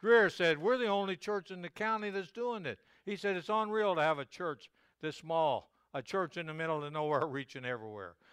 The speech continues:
You see what God is doing? So there is a revival. Don't let Satan make you blind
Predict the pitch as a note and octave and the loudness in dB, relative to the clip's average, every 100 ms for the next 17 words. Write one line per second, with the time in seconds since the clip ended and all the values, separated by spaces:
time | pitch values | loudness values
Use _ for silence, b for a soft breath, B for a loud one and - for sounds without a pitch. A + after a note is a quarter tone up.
0 | b b B2+ - F3 F3 E3 D3 F3+ F#3+ | b b -16 -8 -4 -2 -2 2 6 6
1 | E3 C#3+ E3+ F3 E3+ b b - G#3 G3+ | 4 -2 -8 -6 -8 b b -2 2 4
2 | A3+ B3+ G#3+ F#3 D3 C#3+ C#3 C#3 A3+ C4 | 6 6 4 -2 0 2 2 2 -2 0
3 | A3+ - F3+ D#3+ C3+ D3+ - C3+ A#2 C#3+ | -2 0 -2 -2 -6 -8 -8 -10 -4 0
4 | D3 D3 | 0 -2